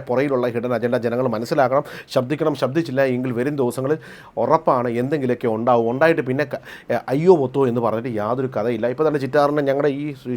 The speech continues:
ചുറ്റുപാടും ചിറ്റാറിൻ്റെ പ്രാന്തപ്രദേശത്ത് മൊത്തം, ഏത്, ആനകൾ ഇങ്ങനെ ആന, അതുപോലെ കടുവ, വന്യമൃഗങ്ങളുടെ വലിയ വലിയ പ്രശ്നങ്ങൾ ഉണ്ടായിക്കൊണ്ടിരിക്കുകയാണ്. അപ്പോൾ ഈ വന്യമൃഗങ്ങൾ കാരണം ജനങ്ങൾക്കുണ്ടാകുന്ന ബുദ്ധിമുട്ടുകൾ, അതെ, അവർക്കുണ്ടാകുന്ന പ്രശ്നങ്ങൾ. ഇപ്പോൾ തന്നെ ഒരു വാഴ, ഇന്ന് തന്നെ ഞാൻ ഇവിടുത്തെ ചെന്നപ്പോൾ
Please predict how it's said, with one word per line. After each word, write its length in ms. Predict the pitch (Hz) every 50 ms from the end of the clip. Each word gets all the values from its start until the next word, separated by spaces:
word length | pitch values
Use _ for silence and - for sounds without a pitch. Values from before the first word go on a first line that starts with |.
| - -
ചുറ്റുപാടും 420 | 135 131 156 147 127 127 131 127 131
ചിറ്റാറിൻ്റെ 340 | 117 131 127 131 135 135 123
പ്രാന്തപ്രദേശത്ത് 600 | 120 120 131 131 127 135 131 139 131 135 135 127 123
മൊത്തം, 220 | - - 143 139 - - - - - - - 135
ഏത്, 120 | 135 127 117 98 117 127
ആനകൾ 260 | 135 147 156 156 147 143 131
ഇങ്ങനെ 260 | 143 147 151 156 143 123 123 131
ആന, 100 | 135 139 135 131 123
അതുപോലെ 240 | 120 127 131 131 131 131
കടുവ, 260 | 123 123 135 139 135 127 120
വന്യമൃഗങ്ങളുടെ 540 | 120 127 143 143 147 147 147 147 143 143 123 117
വലിയ 140 | 123 139 147 151
വലിയ 120 | 151 160 160 151
പ്രശ്നങ്ങൾ 280 | 147 - - 147 147 143 135
ഉണ്ടായിക്കൊണ്ടിരിക്കുകയാണ്. 640 | 135 139 143 147 135 139 135 120 127 117 101 92 - - - - - - - 160 175
അപ്പോൾ 160 | 202 208 196 - - - - - 180
ഈ 20 | 185 160 156
വന്യമൃഗങ്ങൾ 520 | 160 170 185 190 190 185 196 190 190 180 - 160
കാരണം 240 | 151 156 156 160 151 131
ജനങ്ങൾക്കുണ്ടാകുന്ന 920 | 143 139 151 160 180 175 170 156 147 139 143 143 151 151 151 131 117 120 117
ബുദ്ധിമുട്ടുകൾ, 440 | 131 156 160 165 165 170 151 131 110 113
അതെ, 120 | 123 131 120 - - - - - - 147
അവർക്കുണ്ടാകുന്ന 500 | 151 165 165 165 156 151 147 147 147 147 127
പ്രശ്നങ്ങൾ. 260 | 127 - - 143 131 131
ഇപ്പോൾ 120 | 127 165
തന്നെ 140 | 170 165 160 156
ഒരു 80 | 160 156 143
വാഴ, 200 | 139 147 165 175 170 147 139
ഇന്ന് 120 | 147 165 160
തന്നെ 120 | 143 143 143 143
ഞാൻ 80 | 143 143
ഇവിടുത്തെ 220 | 139 135 135 135 135
ചെന്നപ്പോൾ 300 | 127 135 131 147 151